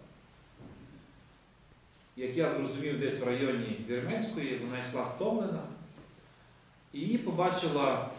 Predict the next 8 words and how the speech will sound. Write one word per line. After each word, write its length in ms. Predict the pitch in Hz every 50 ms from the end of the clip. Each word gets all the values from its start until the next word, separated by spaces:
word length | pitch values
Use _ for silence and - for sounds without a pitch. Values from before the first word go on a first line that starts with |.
| - - - - - -
одна 340 | 131 123 120 147 156 151 147
львів'янка 420 | 143 151 170 190 196 - - - -
з 120 | - -
свого 220 | 160 147 - 135
вікна 300 | 135 135 139 - 147 143
з 120 | 143 - 139 135
першого 320 | 135 123 - 120 120 117
поверху. 500 | - - 113 104 104 113 - - -